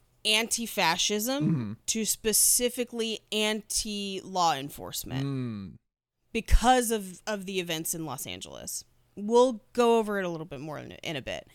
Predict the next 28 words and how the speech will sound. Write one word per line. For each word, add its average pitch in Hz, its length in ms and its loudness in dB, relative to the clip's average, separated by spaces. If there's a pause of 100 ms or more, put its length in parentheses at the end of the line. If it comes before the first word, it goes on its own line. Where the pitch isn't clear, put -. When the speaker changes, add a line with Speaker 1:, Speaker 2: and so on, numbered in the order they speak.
(580)
Speaker 1:
Meanwhile, 202 840 0 (120)
as 226 320 4
they're 226 300 -2
making 214 320 -4
their 214 120 -4
way 202 100 -2
to 196 100 -2
their 196 120 -4
new 185 120 -4
apartment 202 420 -6
in 190 80 -6
Oakland, 131 560 -6 (580)
in 202 220 -2
Berkeley, 233 720 -4 (100)
on 180 160 -8
campus, 294 800 0 (420)
there 254 320 6
are 320 60 2
now 302 240 0
rallies 196 640 0 (100)
in 202 140 -4
favor 277 520 2
of 294 140 0
the 226 160 -4
S 185 220 0
L 180 220 -2
A 151 300 0 (640)
because 247 720 6